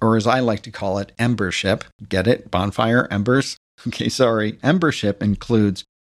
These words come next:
bi-weekly Zoom mastermind calls where you'll get group coaching from me and also from other accomplished peers in the group.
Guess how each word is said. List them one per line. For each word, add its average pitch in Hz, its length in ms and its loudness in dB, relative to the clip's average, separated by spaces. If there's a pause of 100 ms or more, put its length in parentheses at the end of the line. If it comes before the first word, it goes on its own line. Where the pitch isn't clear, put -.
(160)
bi-weekly 117 680 0
Zoom 98 360 2
mastermind 92 540 0
calls 87 380 -6
where 107 100 2
you'll 110 200 6
get 107 240 0
group 143 300 2
coaching 110 340 -2
from 107 260 0
me 127 360 2 (280)
and 117 200 -4
also 147 340 0
from 123 340 -2
other 110 240 0
accomplished - 680 -4
peers 101 320 -2
in 95 60 0
the 95 80 0
group. 92 360 0